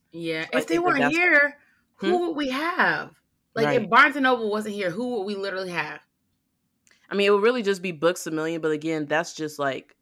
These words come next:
Speaker 2: apparently it's more of a regional thing.
Speaker 1: Mm-hmm.
Speaker 2: Um, so a lot of people wouldn't even have that. 'Cause once I said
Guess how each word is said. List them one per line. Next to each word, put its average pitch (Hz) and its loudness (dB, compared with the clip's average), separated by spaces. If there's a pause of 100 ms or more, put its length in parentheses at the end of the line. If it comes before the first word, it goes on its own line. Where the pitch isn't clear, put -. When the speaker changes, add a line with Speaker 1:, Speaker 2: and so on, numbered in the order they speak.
Speaker 2:
apparently 156 -6
it's 139 -10
more 143 -4
of 139 -8
a 139 -4
regional 156 -8
thing. 214 -8 (120)
Speaker 1:
Mm-hmm. 165 -8 (140)
Speaker 2:
Um, 160 -6
so 143 -4 (300)
a 131 -8
lot 151 2
of 165 -14
people 147 -8
wouldn't 147 -8
even 135 -10
have 135 -8
that. 139 -8
'Cause 156 -14
once 208 -4
I 226 0
said 180 -2